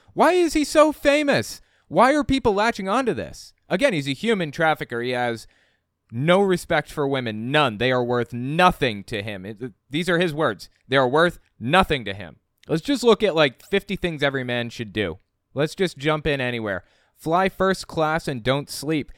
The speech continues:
Drink a lot of champagne and eat a lot of food and watch bullshit movies. Be extra friendly to the cabin crew. Enjoy the experience for what it is. An experience. Okay, thank you. Number seventeen, dig a hole big enough to stand in.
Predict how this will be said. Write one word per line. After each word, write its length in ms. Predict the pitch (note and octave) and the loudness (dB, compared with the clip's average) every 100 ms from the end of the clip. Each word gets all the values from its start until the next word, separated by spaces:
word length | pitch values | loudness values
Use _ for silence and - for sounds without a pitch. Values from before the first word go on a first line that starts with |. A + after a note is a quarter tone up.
| _ - | _ -10
Drink 260 | A2+ C3 C3 | -6 -4 -2
a 60 | |
lot 220 | B2+ C3 | 0 0
of 100 | C3+ | 0
champagne 500 | C#3 C3+ B2+ B2+ C3 | -4 -6 -4 -6 -4
and 120 | B2 A#2+ | -4 -4
eat 120 | B2+ | -4
a 60 | |
lot 220 | B2 B2+ B2+ | -2 0 -2
of 100 | - | -4
food 340 | A#2 B2+ D3 | -2 -2 -2
and 140 | A2+ | -4
watch 300 | A2+ C3 B2+ | -4 -4 -4
bullshit 420 | A2 C3 C3 C#3 G#2 | -6 -6 -4 -6 -4
movies. 500 | B2 D3 A2+ F#2 G2 | -6 -4 -6 -8 -8
Be 280 | G#2 C3+ | -6 -4
extra 340 | - C#3 - D3 | -4 -8 -8 -8
friendly 420 | - C#3+ D3 C3+ | -6 -6 -6 -6
to 80 | B2 | -6
the 100 | A2+ | -8
cabin 420 | B2+ C3 D3+ B2+ | -6 -4 -4 -6
crew. 240 | A#2 G2 | -6 -6
Enjoy 360 | D#2 G2 G#2 B2 | -6 -6 -4 -2
the 120 | C3 | -4
experience 520 | A#2+ - C3 B2 A#2+ | -6 -8 -8 -6 -8
for 140 | - G#2+ | -8 -6
what 140 | A2+ | -4
it 100 | A#2+ | -4
is. 320 | G2+ G2 F#2+ - _ _ _ _ _ - | -4 -6 -8 -18 _ _ _ _ _ -10
An 120 | G#2 | -8
experience. 840 | G2+ - - F2+ D2 B1+ - - - | -8 -10 -10 -8 -8 -14 -18 -20 -14
Okay, 1120 | F#2 E2+ - - F#2+ F#2 F#2 G2 D3 A3 B3 _ | -14 -14 -16 -14 -8 -6 -6 -4 -4 -6 -8 _
thank 320 | F#2 F2+ F#2 G2+ | -14 -12 -10 -6
you. 360 | A2+ F3+ C4 _ - | -4 -4 -6 _ -6
Number 300 | D3+ F3 E3+ | -2 -2 -2
seventeen, 600 | G3 E3+ D#3 E3+ D3 F#2+ | -2 -4 -4 -6 -6 -2
dig 220 | C#3 E3+ | 0 2
a 120 | E3+ | 2
hole 300 | C#3+ D3 D#3+ | 2 2 2
big 220 | A#2 B2+ | 0 -2
enough 260 | D3+ D3+ D3 | -2 -4 -4
to 80 | - | -8
stand 480 | - - C3+ D3+ D3 | -10 -8 -6 -6 -6
in. 260 | G#2 E2 | -8 -10